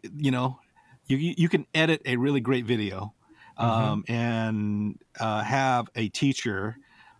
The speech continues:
Speaker 1: or there's a lot of, lot of churches using sermons from other churches, you know, um,
Speaker 2: Yeah.
Speaker 1: uh, videos of them. So, so if, if,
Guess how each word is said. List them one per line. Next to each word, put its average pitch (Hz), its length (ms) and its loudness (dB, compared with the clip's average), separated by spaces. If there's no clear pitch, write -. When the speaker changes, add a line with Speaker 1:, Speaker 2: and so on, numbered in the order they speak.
Speaker 1:
or 123 360 0
there's 139 220 2
a - 20 -4
lot 143 160 2
of, 143 180 -2
lot 131 200 2
of 135 80 -2
churches 139 440 -2
using 139 580 2
sermons 143 420 0
from 131 200 -2
other 131 440 0
churches, 104 920 -6
you 117 140 -2
know, 107 400 -6
um, 107 340 -2
Speaker 2:
Yeah. 110 160 -4
Speaker 1:
uh, 107 200 -4
videos 117 440 0
of 101 140 -4
them. 104 160 -6
So, 120 400 -2
so 117 480 -2
if, 135 340 -2
if, - 340 -2